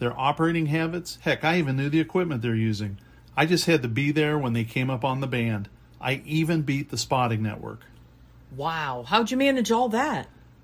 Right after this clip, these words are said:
Speaker 1: I get the Daily D X from Bernie, W three U R. In addition to the weekly and daily bulletins, I also receive special notices when things change in real time. I feel that I'm always on top of every D expedition.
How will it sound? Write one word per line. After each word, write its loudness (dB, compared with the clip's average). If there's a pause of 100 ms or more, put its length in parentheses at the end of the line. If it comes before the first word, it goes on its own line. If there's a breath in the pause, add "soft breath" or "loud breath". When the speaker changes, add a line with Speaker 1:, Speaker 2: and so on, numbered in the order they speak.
(420)
Speaker 1:
I 2
get 2
the -2
Daily 4
D 4
X 0
from -2
Bernie, 0
W -2
three -6
U 0
R. -4 (480 soft breath)
In -2
addition 2
to -4
the -2
weekly -2
and -2
daily 0
bulletins, -2 (100)
I -4
also 0
receive -2
special -2
notices -2
when -2
things -6
change -4
in -4
real 0
time. -6 (520 soft breath)
I -2
feel 6
that 0
I'm -2
always 2
on -2
top -2
of -4
every -4
D -4
expedition. -4